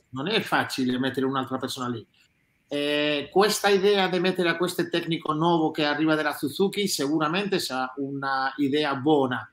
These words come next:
Il problema è che adesso è, è un problema in più. È un problema in più perché è uno che non conosce la moto.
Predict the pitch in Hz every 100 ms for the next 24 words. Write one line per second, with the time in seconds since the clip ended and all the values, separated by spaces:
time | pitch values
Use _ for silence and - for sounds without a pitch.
0 | _ _ - 160 143 160 151 156 190 214
1 | - 160 143 131 - _ 139 135 190 208
2 | 226 196 - 151 - 180 165 160 165 139
3 | 127 196 185 120 - _ _ _ _ _
4 | _ _ _ - 127 170 165 175 190 156
5 | 180 226 254 247 - 143 131 147 196 240
6 | 214 147 170 165 151 160 151 139 190 175
7 | 123